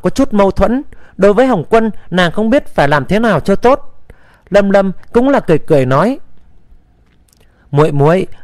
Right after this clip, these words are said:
muội có muốn nghe kể chuyện xưa của tỷ không?" La Băng kinh nghi nhìn Lâm Lâm, hiển nhiên nàng không có nghĩ tới vị tỷ tỷ này cũng có chuyện xưa. "Ta và Hàn Thư đều là người của tiên ma yêu giới, khi đó tu vi của ta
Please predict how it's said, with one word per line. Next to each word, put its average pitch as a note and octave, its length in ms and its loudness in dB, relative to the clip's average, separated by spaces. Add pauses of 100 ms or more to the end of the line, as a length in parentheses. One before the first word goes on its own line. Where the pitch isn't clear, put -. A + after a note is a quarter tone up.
muội F#3 160 2
có A3 100 2
muốn A3+ 200 2
nghe A#3 240 2
kể - 140 0
chuyện E3+ 180 -2
xưa A3 180 2
của G3 100 0
tỷ C3+ 240 0
không?" G#3 320 0 (1040)
La G#3+ 140 2
Băng G#3 180 0
kinh G#3+ 260 0
nghi G#3 200 2
nhìn E3+ 200 0
Lâm F#3+ 200 0
Lâm, G3 220 2 (260)
hiển D#3+ 260 0
nhiên A3 220 2 (220)
nàng D#3+ 240 0
không G#3+ 160 0
có A3+ 100 2
nghĩ A3+ 140 0
tới A#3 360 0 (260)
vị G3 160 2
tỷ D#3+ 160 0
tỷ C3+ 160 -2
này C#3+ 280 0 (120)
cũng A3 160 0
có B3 100 4
chuyện F#3+ 220 0
xưa. G3 360 0 (920)
"Ta F#3+ 240 2
và D#3 140 0
Hàn C#3 220 -2
Thư G3+ 260 2 (200)
đều G3 140 4
là F3+ 100 2
người E3+ 220 2
của D3 120 -2
tiên G#3+ 180 0
ma G#3+ 140 2
yêu G#3 220 2
giới, G3 340 0 (360)
khi G#3 140 2
đó F3+ 200 4
tu A3 180 2
vi F#3+ 180 4
của C3 180 0
ta F#3 320 0